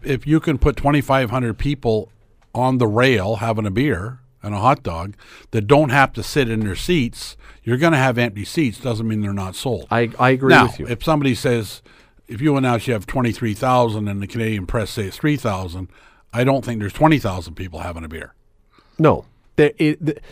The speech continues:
Speaker 2: there is, there are tickets distributed, and I'm not disputing I'm not disputing the Ticats or any other team's accounting on how many tickets have either been sold or awarded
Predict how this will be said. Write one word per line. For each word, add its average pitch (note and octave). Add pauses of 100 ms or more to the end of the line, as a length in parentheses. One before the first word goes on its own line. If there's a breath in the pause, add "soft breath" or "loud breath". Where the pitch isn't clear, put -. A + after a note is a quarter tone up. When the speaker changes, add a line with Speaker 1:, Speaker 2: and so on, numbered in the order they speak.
(160 soft breath)
Speaker 2:
there D3
is, C#3
there C3+
are B2+
tickets F#3+
distributed, -
and B2
I'm C#3+
not D#3+
disputing E3 (360 soft breath)
I'm B2+
not C3+
disputing D#3
the A#2
Ticats D3
or B2+
any D#3
other C3
team's A#2 (800 soft breath)
accounting A2
on G#2+
how B2
many C3
tickets -
have A#2
either A#2
been G2
sold D3+
or G2 (360)
awarded C3